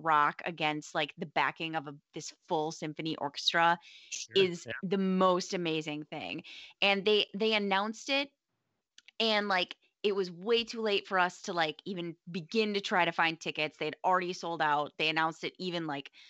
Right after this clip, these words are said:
Speaker 1: just, like, three weeks before it was gonna happen. But if there's any way that they would ever do that or consider that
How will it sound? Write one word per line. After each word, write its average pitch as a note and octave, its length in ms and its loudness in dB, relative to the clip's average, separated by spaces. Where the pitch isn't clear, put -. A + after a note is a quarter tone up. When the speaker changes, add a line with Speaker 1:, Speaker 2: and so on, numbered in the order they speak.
Speaker 1:
just, F#3+ 140 -4
like, - 140 2
three G#3+ 300 0
weeks F#3+ 280 -2
before E3 320 2
it - 60 0
was E3 100 -4
gonna D#3 160 -2
happen. D3 600 -2
But C3+ 240 4
if F#3+ 160 -2
there's F#3+ 480 0
any G#3 320 0
way F3 340 0
that E3 140 -8
they E3 100 -4
would D#3+ 120 -6
ever E3 640 0
do F3+ 200 -6
that D#3+ 520 0
or D#3 160 -6
consider D#3+ 560 -6
that D3 320 0